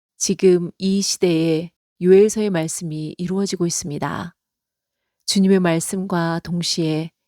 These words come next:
방 안에서 신비한 현상이 일어나기 시작했습니다. 방 중앙에 커다란 바위가 나타난 것입니다. 주님께서는 저희들을 이끌어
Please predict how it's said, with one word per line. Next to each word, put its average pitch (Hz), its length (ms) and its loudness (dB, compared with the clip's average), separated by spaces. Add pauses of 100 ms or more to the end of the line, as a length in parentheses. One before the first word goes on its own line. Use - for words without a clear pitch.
(240)
방 180 180 -4
안에서 170 520 -2
신비한 262 540 -2
현상이 175 560 -2
일어나기 180 420 -2
시작했습니다. - 920 -6 (1040)
방 190 220 2
중앙에 160 600 0
커다란 254 400 -4
바위가 175 560 -2
나타난 202 360 -2
것입니다. 175 720 -4 (760)
주님께서는 180 840 0 (340)
저희들을 180 460 2
이끌어 151 640 -2